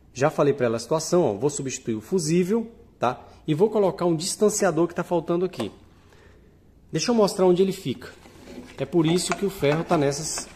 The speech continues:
condições aí, esquentando direto, tá? E o termostato eletromecânico tá bom, ele tá funcionando normalmente.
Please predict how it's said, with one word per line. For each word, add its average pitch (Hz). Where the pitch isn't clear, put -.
condições 151
aí, 135
esquentando 156
direto, 156
tá? 120
E 170
o 165
termostato 190
eletromecânico 143
tá 214
bom, 220
ele 113
tá -
funcionando 165
normalmente. 170